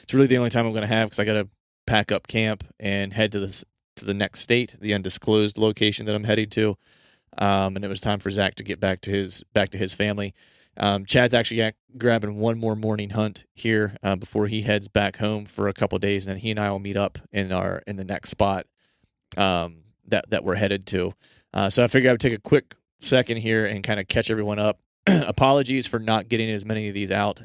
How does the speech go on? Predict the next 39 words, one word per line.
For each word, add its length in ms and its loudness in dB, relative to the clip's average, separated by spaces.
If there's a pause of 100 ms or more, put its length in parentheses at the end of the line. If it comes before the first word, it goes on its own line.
as 180 -4
I 80 0
had 300 -2
anticipated. 720 -2
I, 200 -6
you 100 -12
know, 300 -2
I 60 -8
know 200 -2
I 40 0
wanted 300 -6
to 20 -8
try 140 0
to 60 -10
do 280 -8 (500)
roughly 320 4
one 400 0
every 280 -2
other 140 -4
day 280 2
or 100 2
so. 380 2 (920)
It's 180 2
been, 500 -2
um, 360 -8 (500)
it's 140 2
been 140 6
a 40 0
grind, 540 0 (120)
uh, 200 2
some 440 -2
long 380 2
days, 540 0 (100)
and, 380 -4
um, 440 -6 (480)
you 80 -4
know, 200 -4
the, 500 -6 (100)
the, 220 -16